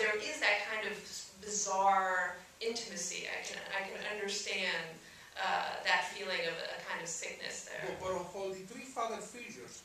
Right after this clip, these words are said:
Speaker 2: Richard Boone in The Arrangement,
Speaker 1: Mm-hmm.
Speaker 2: Raymond Massey in East of Eden, Pat Hingle is the monster
Speaker 1: Yes.
Speaker 2: of all three. And it's, it's the one that, in fact, there's one scene where he's confronting the director of the college that Kazan doesn't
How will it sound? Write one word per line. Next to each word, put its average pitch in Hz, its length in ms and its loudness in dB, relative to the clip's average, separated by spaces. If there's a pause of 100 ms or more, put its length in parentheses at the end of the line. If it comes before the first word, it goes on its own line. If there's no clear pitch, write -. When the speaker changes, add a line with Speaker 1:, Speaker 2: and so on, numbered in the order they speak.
Speaker 2:
Richard 190 440 -2
Boone 202 320 -4
in 180 80 -8
The 165 80 -4
Arrangement, 170 560 -8 (120)
Speaker 1:
Mm-hmm. 226 200 -4
Speaker 2:
Raymond 202 400 0
Massey 190 440 -2
in - 0 - (140)
East - 140 -6
of 180 200 -6
Eden, 220 300 -8 (760)
Pat 311 200 0
Hingle 262 440 -4
is 220 120 -4
the 220 120 -6
monster 311 400 -6 (480)
Speaker 1:
Yes. 202 320 6
Speaker 2:
of - 100 0
all 240 80 4
three. 302 320 -4 (280)
And 214 100 -4
it's, - 280 -4
it's 226 200 -4
the 226 80 -8
one 262 260 -2
that, 247 100 2 (440)
in 208 80 -8
fact, 277 260 4
there's 233 240 0
one 262 220 -2
scene 262 480 -4
where 190 200 0
he's 233 220 -4
confronting 214 840 -2
the 185 360 -6
director 226 260 -2
of 202 120 -2
the 190 140 -6
college 262 320 2 (460)
that 226 240 2
Kazan 262 420 2
doesn't 240 300 2